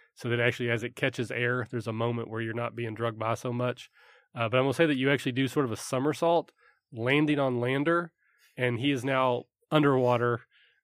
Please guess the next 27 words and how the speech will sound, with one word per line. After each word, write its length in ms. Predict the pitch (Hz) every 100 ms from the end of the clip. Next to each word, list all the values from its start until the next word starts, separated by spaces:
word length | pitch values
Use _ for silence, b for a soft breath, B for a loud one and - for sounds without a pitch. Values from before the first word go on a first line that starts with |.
| _
uh, 200 | - 117
with 180 | 117 117
you 120 | 131
on 80 | 117
top 200 | 120 113
of 120 | 104 95
him, 180 | 101 - _ _
'cause 100 | 107
there's, 200 | 113 101
like, 200 | 113 110 - _ _ -
two 140 | 123
and 100 | 117
a 20 |
half 140 | 113 113
feet 180 | 120 110
of, 100 | 101 _
three 180 | - 113
feet 200 | - 123
of 80 | 107
water 240 | 110 107
in 80 | 107
the 40 | 104
bottom 200 | 107 107
of 20 |
the 60 | 101
ship 160 | 123
now. 200 | 104 80